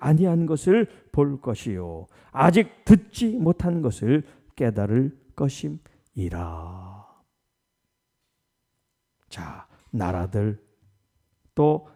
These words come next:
여기 이제 왕들, 음? 권세가들. 하나님께서 이렇게 아직 모두가 다, 어?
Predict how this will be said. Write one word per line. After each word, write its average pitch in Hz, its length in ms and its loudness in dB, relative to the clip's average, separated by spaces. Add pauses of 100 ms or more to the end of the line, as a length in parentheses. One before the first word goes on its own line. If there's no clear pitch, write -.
(140)
여기 98 160 -6
이제 95 160 -8
왕들, 101 720 -2 (560)
음? 214 80 -6 (300)
권세가들. 90 720 -8 (1900)
하나님께서 180 720 6 (240)
이렇게 185 580 6
아직 170 460 4 (520)
모두가 202 480 8
다, 196 640 6
어? 285 200 2